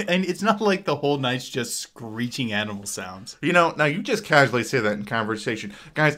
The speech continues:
Speaker 2: Vic has been trying to get me to walk, like, thirty miles out into the woods with him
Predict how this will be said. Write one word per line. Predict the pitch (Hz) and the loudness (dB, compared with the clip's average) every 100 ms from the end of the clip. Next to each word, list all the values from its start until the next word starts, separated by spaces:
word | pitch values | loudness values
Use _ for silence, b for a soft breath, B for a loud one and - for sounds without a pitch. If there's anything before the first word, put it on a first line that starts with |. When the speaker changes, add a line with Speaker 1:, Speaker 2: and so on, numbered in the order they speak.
| B | B
Speaker 2:
Vic | - 226 381 | 2 2 4
has | 349 202 | 0 2
been | 151 | 0
trying | 131 - 139 135 127 | 0 2 4 4 2
to | - | -4
get | 123 131 139 | -4 4 4
me | 127 123 | 4 -2
to | 104 120 110 | -2 -8 -4
walk, | 110 123 120 123 | 6 6 6 4
like, | 110 - | 2 0
thirty | - - - 147 151 147 | -14 -18 2 6 6 6
miles | 139 127 123 107 | 4 4 4 0
out | - 110 110 | 2 2 2
into | 110 | -2
the | 101 | 0
woods | 107 104 | 2 0
with | 101 | -4
him | - 104 98 | -4 -4 -4